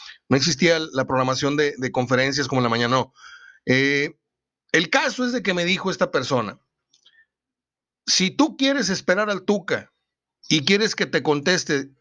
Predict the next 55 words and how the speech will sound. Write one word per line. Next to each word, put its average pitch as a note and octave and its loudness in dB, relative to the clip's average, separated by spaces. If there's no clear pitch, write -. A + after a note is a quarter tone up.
dos E3+ 0
palabras D3+ -2
de, C3 -2
de B2+ 2
la B2+ 0
puerta F#3 2
del C#3+ 0
estadio D#3 0
a C#3 -4
su C3+ -6
coche, D#3+ 0
habiendo E3+ 0
perdido D3+ -2
tres E3+ 0
o C3 -6
cuatro D#3 0
horas, E3 0
porque C3 -2
después D#3+ 2
del A#3+ 2
entrenamiento E3 -2
van A#2 4
a - -2
pasar D3+ 2
otro D#3 0
rato C#3+ 2
ahí C3+ 0
en C#3 -2
el C3+ -4
gimnasio D#3+ 0
y C3 2
luego C#3 2
se E3+ -4
va E3+ 2
a - -2
subir E3 0
a F3 2
la F3 2
oficina F3 0
y A2+ 2
ahí A#2 4
se D#3+ 2
mete D#3+ 0
otra D#3 2
hora, D#3+ 2
hora E3 -2
y E3 -2
media E3+ 0
platicando C#3+ 0
con D#3 0
el D#3 0
ingeniero, E3 2
con C3+ 0
la C3 2
nada, F3 2